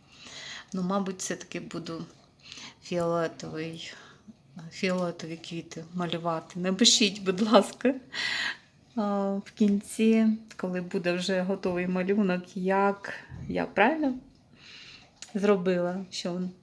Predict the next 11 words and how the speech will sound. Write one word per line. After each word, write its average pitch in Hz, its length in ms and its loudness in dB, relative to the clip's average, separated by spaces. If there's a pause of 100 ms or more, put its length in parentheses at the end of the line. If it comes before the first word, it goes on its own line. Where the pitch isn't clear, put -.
(220)
почала 190 300 0
малювати 175 580 -2
фіолетовим. 170 800 -6 (400)
Ну, 339 60 2
я 302 80 8
думаю, 208 320 6
що 180 560 -2 (560)
я 185 220 2
колись 175 400 -4
намалюю 165 580 -4
жовті, 214 1040 2